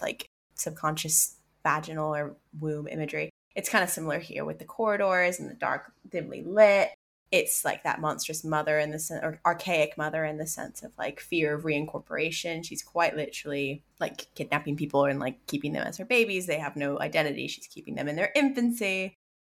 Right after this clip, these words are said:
And it's, like, the whole space is, like, a metaphoric womb. So all of this is, like, interesting in that it's, like, a corruption of, like, what it means to be a mother. It's a corruption of the womb, and it's transferred onto the image of the hag,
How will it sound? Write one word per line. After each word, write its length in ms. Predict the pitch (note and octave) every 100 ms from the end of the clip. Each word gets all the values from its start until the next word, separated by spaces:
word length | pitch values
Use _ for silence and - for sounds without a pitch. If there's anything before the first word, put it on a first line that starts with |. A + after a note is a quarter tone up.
| _ _
And 560 | D#3 C#3+ D3 C#3+ C#3+ C#3+ -
it's, 260 | D#3 D3+ -
like, 240 | D#2 -
the 80 | -
whole 300 | D#3+ D#3 D#3
space 480 | - - D3+ - -
is, 100 | D3+
like, 160 | F3+ F3
a 40 |
metaphoric 640 | E3 - - - - -
womb. 340 | E3+ E3 - - _ _ _ _ _ -
So 240 | - - -
all 220 | D#4 D4+
of 100 | A3+
this 300 | F3 E3+ -
is, 100 | D#3+
like, 160 | D3+ -
interesting 460 | D#3 D#3 D#3 D#3 D3
in 140 | D3
that 180 | C#3+ -
it's, 160 | D3+ -
like, 160 | -
a 60 | -
corruption 640 | - D3 C#3 D#3 - C#3
of, 160 | D#3+ D#3
like, 180 | D#3 -
what 120 | D#3
it 60 | B3
means 300 | C#4+ B3+ -
to 60 |
be 100 | E3+
a 60 | D#3+
mother. 260 | D3+ D#3
It's 140 | D3+ D#3+
a 40 |
corruption 540 | D#3+ E3+ F#3+ A3+ - E3
of 160 | D#3
the 100 | D#3
womb, 460 | D#3 D3+ D3+ D#3 D#3 - _ -
and 240 | D3 -
it's 240 | E3 E3 -
transferred 520 | - E3+ E3 - E3 -
onto 220 | D#3+ D#3+
the 160 | -
image 220 | D#3 D#3 D#3
of 80 |
the 60 | D#3
hag, 420 | D3+ D#3 D3+ D3+